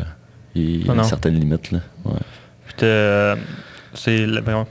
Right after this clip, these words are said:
Speaker 2: la, la clinique, t'es allé en Floride,
Speaker 1: Ouais.
Speaker 2: c'est la même qui a traité, euh, Crosby,
Speaker 1: C'est,
Speaker 2: hein ?
Speaker 1: ouais, exactement.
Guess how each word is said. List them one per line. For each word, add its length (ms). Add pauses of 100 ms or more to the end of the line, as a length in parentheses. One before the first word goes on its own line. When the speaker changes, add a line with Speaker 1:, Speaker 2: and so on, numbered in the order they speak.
(100)
Speaker 2:
la, 260
la 220
clinique, 340
t'es 80
allé 240
en 100
Floride, 360
Speaker 1:
Ouais. 100
Speaker 2:
c'est 200
la 120
même 260
qui 220
a 80
traité, 600
euh, 100 (260)
Crosby, 380
Speaker 1:
C'est, 60
Speaker 2:
hein ? 100
Speaker 1:
ouais, 100
exactement. 560